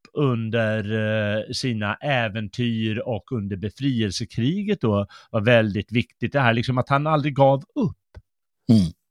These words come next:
Speaker 1: Det är ett slagord där. Att han inte
Speaker 2: Mm.
Speaker 1: vek hädan. Att han inte, ah, men, jag vet inte, att det är bara, bara st-,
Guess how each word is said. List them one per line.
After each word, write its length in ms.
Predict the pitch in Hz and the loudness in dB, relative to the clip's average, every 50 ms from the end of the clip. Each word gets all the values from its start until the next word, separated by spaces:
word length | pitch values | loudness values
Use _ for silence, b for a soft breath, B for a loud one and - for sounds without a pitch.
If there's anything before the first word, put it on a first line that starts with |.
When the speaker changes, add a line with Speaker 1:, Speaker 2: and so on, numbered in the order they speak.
| _ _ _ | _ _ _
Speaker 1:
Det 80 | 135 127 | 0 0
är 40 | 120 | 0
ett 140 | - - | 0 -2
slagord 680 | - - 151 139 127 110 110 110 165 208 208 180 131 98 | -2 0 2 2 4 2 0 0 -2 -2 -2 -2 -2 -4
där. 260 | 98 98 98 104 110 | -4 -2 -2 0 0
Att 140 | 127 - - | 0 2 2
han 140 | 170 175 | 0 0
inte 140 | 180 156 175 | 0 -2 0
Speaker 2:
Mm. 140 | 160 160 170 | 2 2 2
Speaker 1:
vek 180 | 170 - - - | 2 0 -2 -2
hädan. 840 | 202 208 202 190 185 180 185 175 220 208 - 117 107 110 113 107 B B B B B B | 0 2 2 2 2 0 -2 -2 -2 -4 -2 -2 -2 -2 -2 -4 B B B B B B
Att 140 | - 147 - | -4 -2 2
han 180 | 170 180 175 175 | 2 2 2 2
inte, 440 | 175 165 - 170 165 165 165 156 b b b b b b b b b b b b b b b b b _ _ _ _ _ _ _ - - - - | 0 0 0 0 0 0 0 -2 b b b b b b b b b b b b b b b b b _ _ _ _ _ _ _ -4 -2 -2 -2
ah, 40 | 123 | -2
men, 300 | 127 123 113 117 120 120 - _ _ _ _ _ _ _ _ _ _ _ _ _ b b b b b b b b b b b b _ _ _ _ _ - | -4 -6 -6 -6 -8 -12 -14 _ _ _ _ _ _ _ _ _ _ _ _ _ b b b b b b b b b b b b _ _ _ _ _ -4
jag 100 | 165 175 | -4 0
vet 300 | 190 202 190 180 160 - | 0 2 4 4 4 4
inte, 220 | 226 185 - 165 147 | 2 2 4 4 2
att 120 | 135 - | 2 2
det 80 | - 185 | 0 0
är 280 | 180 170 175 190 190 | 0 0 0 -2 -2
bara, 280 | 175 185 214 196 190 175 | 4 6 8 8 8 6
bara 160 | 175 208 190 | 6 6 4
st-, 280 | 165 - - - 160 | 4 4 0 -4 -6